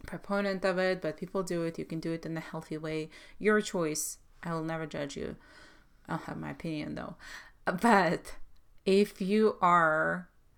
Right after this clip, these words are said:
looking for those naturally looking things and wanna shuffle your cosmetics around and change your game,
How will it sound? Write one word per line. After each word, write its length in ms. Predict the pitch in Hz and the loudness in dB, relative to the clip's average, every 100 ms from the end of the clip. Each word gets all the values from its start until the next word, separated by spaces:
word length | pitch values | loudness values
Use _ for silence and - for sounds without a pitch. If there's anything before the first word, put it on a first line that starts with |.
| - | -6
looking 400 | 175 175 185 175 | 0 0 0 -4
for 180 | 170 165 | -4 -4
those 680 | 156 151 160 - - - - | 0 -2 -2 -2 -4 -4 -6
naturally 720 | 165 165 143 139 - 147 170 | -4 -2 -2 -4 -4 -2 -2
looking 600 | 165 165 160 156 151 156 | -2 -2 -4 -6 -6 -6
things 420 | 156 151 156 185 - | -6 -6 -4 -6 -6
and 280 | 156 147 | -6 -6
wanna 480 | 151 156 147 139 139 - - | -6 -6 -6 -8 -8 -14 -16
shuffle 600 | - - 135 - 170 160 | -6 -4 -4 -4 -4 -2
your 160 | 151 147 | -4 -6
cosmetics 640 | 175 - 151 - 247 - | -8 -6 -6 -4 -6 -4
around 540 | 247 247 247 262 254 - 175 | -2 -2 0 -2 -4 -8 -12
and 260 | 156 151 | -10 -10
change 720 | - - 151 160 214 240 - _ - - | -10 -8 -6 -4 -4 -4 -10 _ -20 -16
your 160 | 165 151 | -10 -8
game, 540 | 151 160 160 214 277 | -8 -10 -6 -4 -4